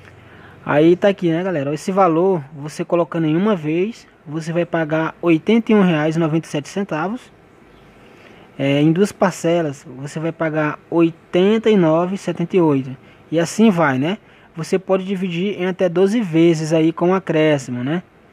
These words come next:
Que vai desse total aqui, ó, cento e oitenta e nove e noventa e seis, né? Um juro bem alto, né, pessoal? Eu recomendo você pegar esse empréstimo, é, só se você tiver precisando muito mesmo, tá? Com muita urgência, tá?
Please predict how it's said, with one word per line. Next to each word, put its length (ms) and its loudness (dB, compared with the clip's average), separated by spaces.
Que 80 -6
vai 160 2
desse 260 -2
total 360 0
aqui, 200 -4
ó, 120 -4
cento 520 -4
e 20 4
oitenta 300 0
e 20 2
nove 440 2
e 60 -4
noventa 360 0
e 40 -2
seis, 380 0
né? 220 -2
Um 80 2
juro 240 4
bem 260 4
alto, 240 2
né, 120 2
pessoal? 400 0
Eu 40 2
recomendo 480 2
você 240 -4
pegar 200 -2
esse 160 -4
empréstimo, 500 -4
é, 380 0
só 260 0
se 100 -10
você 200 -6
tiver 240 0
precisando 500 2
muito 480 6
mesmo, 340 4
tá? 160 -2
Com 120 -6
muita 260 -2
urgência, 400 -2
tá? 240 -6